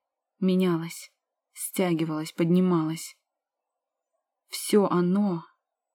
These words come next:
было черной тварью, которая просто спала все это время,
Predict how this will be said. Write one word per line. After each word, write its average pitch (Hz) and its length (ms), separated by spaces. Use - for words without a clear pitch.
было 196 320
черной 175 480
тварью, 175 560
которая 175 400
просто 190 540
спала 180 560
все - 280
это 165 200
время, 170 520